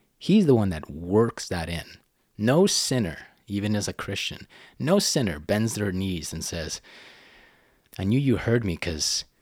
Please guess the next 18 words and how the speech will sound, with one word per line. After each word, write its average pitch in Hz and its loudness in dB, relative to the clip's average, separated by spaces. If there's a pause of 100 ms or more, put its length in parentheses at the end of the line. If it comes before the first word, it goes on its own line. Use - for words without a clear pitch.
(720)
'cause 101 -4
that's 110 0
what 139 0
you're 120 4
supposed 92 -2
to - -12
do." - -12 (480)
Like, 98 -4
that's 131 -2
not 175 4
the 113 4
mind 90 2
state 80 -4
of 78 -8
s-, - -6
a - -8
praying 95 -4
person. - -4